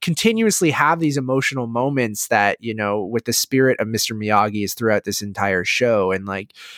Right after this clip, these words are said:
um, and it's, it's amazing that they've taken Karate Kid two and, like, you know, uh,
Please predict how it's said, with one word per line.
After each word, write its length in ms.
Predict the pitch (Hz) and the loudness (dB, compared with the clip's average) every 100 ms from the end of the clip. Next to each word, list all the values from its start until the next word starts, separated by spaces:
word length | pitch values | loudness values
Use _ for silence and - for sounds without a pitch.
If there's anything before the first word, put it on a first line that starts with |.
| - - | -12 0
um, 480 | 120 120 113 107 - _ - | 4 4 0 -6 -12 _ -4
and 120 | 147 | 2
it's, 180 | 151 139 | 2 2
it's 180 | 170 156 | 0 2
amazing 400 | 165 160 170 170 | 2 4 4 2
that 140 | 156 151 | 0 2
they've 140 | 139 | 0
taken 360 | - 143 131 127 | 2 0 0 -4
Karate 360 | 143 120 120 | 0 0 0
Kid 200 | - 117 | -4 -6
two 300 | - 127 120 | -2 0 2
and, 180 | 117 107 | 2 0
like, 260 | 104 107 123 | -4 -4 -2
you 160 | 117 | -2
know, 240 | 107 98 - - | 0 -2 -6 0
uh, 300 | 90 85 | 2 2